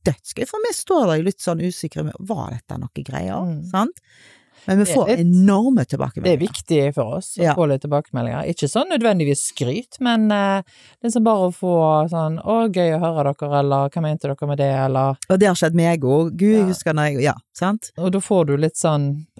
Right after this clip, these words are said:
Speaker 2: litt livstegn da,
Speaker 1: Mm.
Speaker 2: eh, der ute. For ellers er det jo tall i en statistikk, sant? Eh,
Speaker 1: Mm.
Speaker 2: eller igjen en sånn analyse, så,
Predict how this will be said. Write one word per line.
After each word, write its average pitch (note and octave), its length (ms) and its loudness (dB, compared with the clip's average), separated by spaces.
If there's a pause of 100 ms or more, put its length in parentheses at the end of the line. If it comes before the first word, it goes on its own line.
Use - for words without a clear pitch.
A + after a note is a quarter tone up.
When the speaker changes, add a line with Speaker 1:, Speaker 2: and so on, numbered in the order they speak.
(120)
Speaker 2:
litt F3+ 340 -2
livstegn F#3 500 -2
da, G#3+ 100 -2 (140)
Speaker 1:
Mm. F#3 320 4
Speaker 2:
eh, D#3+ 200 0
der D#3+ 200 -2
ute. E3 240 -4 (140)
For F3 180 2
ellers E3 300 2
er G#3+ 80 0
det G3+ 80 2
jo E3+ 60 0
tall D3 260 2
i B2+ 40 2
en B2+ 120 0
statistikk, - 520 -6
sant? G3+ 500 -6 (120)
Eh, A3 80 -6
Speaker 1:
Mm. D#3 480 0
Speaker 2:
eller D3 160 0
igjen C#3+ 220 -2
en D3+ 80 -4
sånn D3 180 -2
analyse, C3+ 640 -4
så, C3+ 320 -2